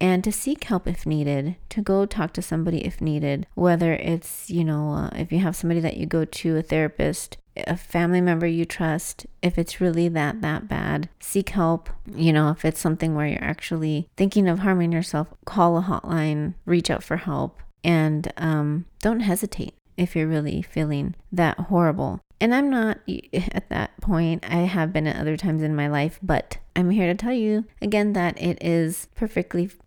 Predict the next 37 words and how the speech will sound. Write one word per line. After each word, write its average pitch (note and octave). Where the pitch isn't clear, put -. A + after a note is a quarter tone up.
normal D#3+
to F3
not F#3+
feel E3+
great D3
when F#3
life F3+
is -
tough. -
I'm G3+
not G#3
coming G3+
here F3+
and E3+
telling D#3+
you E3+
that E3
I D3+
have E3
all D#3
of E3
the D#3+
answers. E3
If D#3
anything, D#3+
I'm D3+
telling D#3
you D#3
that D3+
I -
myself D#3+
have G3
been G#3
feeling G#3
lost. G3+
And F3+
also, F3+